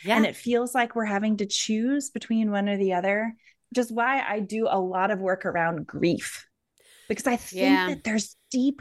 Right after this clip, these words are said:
Speaker 2: grieving around those fails. Like,
Speaker 1: Yeah.
Speaker 2: we fail our kids. We just do.
Speaker 1: Yeah.
Speaker 2: And I could, I, I personally could spend a lot of time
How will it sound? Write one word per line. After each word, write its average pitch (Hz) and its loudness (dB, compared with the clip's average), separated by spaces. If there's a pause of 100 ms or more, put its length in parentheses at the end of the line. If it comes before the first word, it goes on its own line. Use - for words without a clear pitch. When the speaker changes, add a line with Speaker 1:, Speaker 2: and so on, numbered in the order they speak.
Speaker 2:
grieving 254 0
around 175 0
those - -2
fails. 107 -2
Like, 220 -2
Speaker 1:
Yeah. 220 2
Speaker 2:
we 269 0
fail 311 -2
our 254 0
kids. 294 -4
We 262 6
just 247 -2 (120)
do. 269 2 (400)
Speaker 1:
Yeah. 240 0
Speaker 2:
And 247 2 (760)
I 226 2
could, 285 0 (160)
I, 247 2 (120)
I 269 2
personally 214 0
could 196 0
spend 202 -2
a 180 2
lot 165 2
of 170 -8
time 160 -2